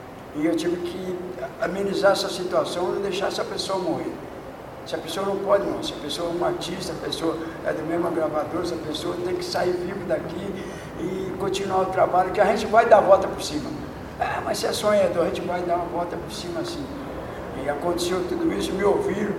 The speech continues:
graças a Deus tenho um respeito, é prova disso aí, eu tinha um respeito muito grande, o meu nome ainda é respeitado, mesmo fora do crime, eu sou respeitado pelo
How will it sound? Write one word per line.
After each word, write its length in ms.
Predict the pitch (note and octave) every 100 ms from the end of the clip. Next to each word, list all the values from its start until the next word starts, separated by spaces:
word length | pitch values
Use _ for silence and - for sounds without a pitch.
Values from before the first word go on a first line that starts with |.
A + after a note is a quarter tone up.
| - -
graças 300 | F3+ F3 F3
a 80 | E3
Deus 220 | D#3+ E3+
tenho 200 | E3 E3
um 40 | D#3
respeito, 520 | D3+ D#3 D#3+ F3+ F3 - - - - -
é 80 | - -
prova 240 | F3+ F3 D#3+
disso 160 | D#3+
aí, 120 | D#3
eu 260 | E3 - -
tinha 160 | - E3+
um 60 |
respeito 500 | D#3+ D#3+ - D#3+ E3
muito 220 | E3 - D#3
grande, 300 | D3+ E3 E3 - - - E3+
o 60 |
meu 160 | F3 E3+
nome 240 | F3 F3+
ainda 260 | E3 F3 F3
é 60 | D#3+
respeitado, 640 | D#3+ E3+ D#3+ D#3+ E3 D#3+ - - - - D3
mesmo 280 | F3 F#3 E3+ -
fora 240 | F#3 F3+
do 240 | - - D#3
crime, 280 | G#3+ - - - - - C#3+
eu 60 |
sou 140 | - E3
respeitado 520 | D#3+ E3+ D3+ E3 D#3+
pelo 220 | G3